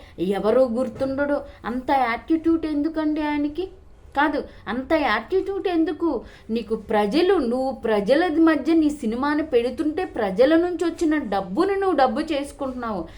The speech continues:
అంతే తప్ప నువ్వు పెట్టుకున్నావు. కానీ అది ప్రజలు చూసి డబల్ డబల్ టికెట్లు అమ్మి నీకు అంత విజయం ఇచ్చినప్పుడు నువ్వు ఫ్యాన్స్ పట్ల కానీ అభిమానుల పట్ల కానీ ఎంత శ్రద్ధ కలిగి ఉండాలి? So అదొకటి.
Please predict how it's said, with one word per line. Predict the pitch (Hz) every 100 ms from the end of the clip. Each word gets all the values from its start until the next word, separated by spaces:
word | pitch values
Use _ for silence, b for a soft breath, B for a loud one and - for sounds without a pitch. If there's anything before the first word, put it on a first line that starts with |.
| B B 175
అంతే | 214 220
తప్ప | 339 339 339
నువ్వు | 320 262 -
పెట్టుకున్నావు. | 208 202 294 359 339 302 208 170 B B -
కానీ | 294 370
అది | 302 262
ప్రజలు | - 214 220 330
చూసి | 381 - 247 302 370 - - 302 185
డబల్ | 202 240
డబల్ | 240 233 226
టికెట్లు | 226 - - 320 311 311
అమ్మి | 285 285 320 294 B B
నీకు | 233 277 269
అంత | 220 233 269 349
విజయం | 302 214 196 233 339 359
ఇచ్చినప్పుడు | 330 - 294 294 277
నువ్వు | 320 320 233
ఫ్యాన్స్ | 214 247 214 262 320 -
పట్ల | 294 285 269
కానీ | 233 240 285
అభిమానుల | 220 220 269 302 294 294
పట్ల | 269 262 247
కానీ | 254 247
ఎంత | 214 208 233
శ్రద్ధ | 294 277 226 214
కలిగి | 277 285 262
ఉండాలి? | 269 262 262 262 269 - - - - - -
So | 254 -
అదొకటి. | 208 202 180 165 151